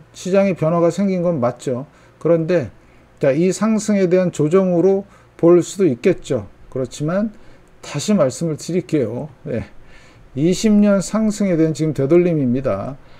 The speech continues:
그래서 워낙에 유동성이 많이 이제 있다 보니까, 아, 반등이 세게 나왔던 것 뿐이지, 예, 이 하락은 진행이 될 것이다. 잘 판단하시기 바라고요. 그래서, 어, 진짜 이거 잘 보셔야 돼요. 네,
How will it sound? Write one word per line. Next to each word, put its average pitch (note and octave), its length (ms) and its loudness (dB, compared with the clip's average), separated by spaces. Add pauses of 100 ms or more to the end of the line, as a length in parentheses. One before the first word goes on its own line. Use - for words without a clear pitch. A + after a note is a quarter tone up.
(160)
그래서 D3 200 -2
워낙에 F3+ 680 0
유동성이 F3 520 0
많이 D3 280 0
이제 B2+ 280 -2 (200)
있다 E3+ 280 0
보니까, B2 580 -2 (360)
아, A#2 120 -8
반등이 C#3+ 380 -4
세게 F3+ 300 -4
나왔던 C#3+ 420 -2
것 B2+ 140 -4
뿐이지, C#3+ 560 -4 (220)
예, G#2 180 -6 (140)
이 A#2+ 100 -4
하락은 C#3+ 540 -2 (320)
진행이 C#3+ 360 -4
될 A#2+ 220 -4
것이다. C#3+ 440 -8 (340)
잘 C3+ 180 -4
판단하시기 C#3+ 680 -4
바라고요. B2+ 640 -4
그래서, C3 460 -6 (680)
어, C#3 360 -4
진짜 G3+ 300 2
이거 F3+ 160 4
잘 D3 220 -2
보셔야 D3+ 340 0
돼요. D3 360 -2 (380)
네, G2+ 300 -4